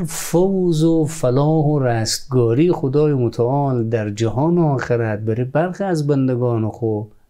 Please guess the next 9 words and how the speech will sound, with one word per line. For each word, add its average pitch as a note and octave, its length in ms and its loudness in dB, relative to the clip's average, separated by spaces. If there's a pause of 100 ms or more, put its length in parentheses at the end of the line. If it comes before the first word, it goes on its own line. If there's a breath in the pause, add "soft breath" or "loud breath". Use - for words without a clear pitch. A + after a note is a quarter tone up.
(120)
نوید A#2 540 0
داده B2 680 0
و A#2+ 40 -4
این A#2+ 220 0
بشارت B2 600 -2
رو D#3 120 -2
برای C3+ 180 -2
اینا A#2 220 0
داده، B2 540 0